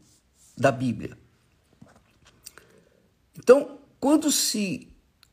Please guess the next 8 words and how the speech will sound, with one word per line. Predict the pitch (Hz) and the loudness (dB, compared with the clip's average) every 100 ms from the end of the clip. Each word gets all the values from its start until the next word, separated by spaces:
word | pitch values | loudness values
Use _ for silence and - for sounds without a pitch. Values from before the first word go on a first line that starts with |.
| _ - | _ -2
reverbera | 131 156 170 143 135 175 208 190 | 0 2 2 2 0 0 0 0
essa | 139 - | 0 -2
palavra, | - 110 85 117 165 107 | 0 0 0 -2 -4 -8
quando | - 143 143 | -6 -2 -2
se | - 107 | -6 -14
prega | - 127 156 180 | -8 0 2 2
essa | - 117 | -4 -8
palavra, | - - 90 120 180 - - | -6 -4 0 0 -2 -6 -12